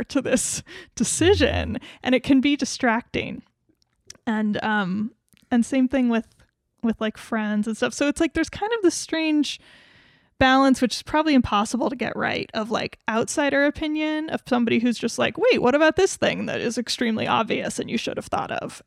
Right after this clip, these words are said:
Speaker 1: And somebody who, um, who totally, like,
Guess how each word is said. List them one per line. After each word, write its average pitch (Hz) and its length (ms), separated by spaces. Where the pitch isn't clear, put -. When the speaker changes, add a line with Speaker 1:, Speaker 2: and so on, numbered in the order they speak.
Speaker 1:
And 202 420
somebody 214 460
who, 220 480
um, - 480
who 214 140
totally, 202 500
like, - 340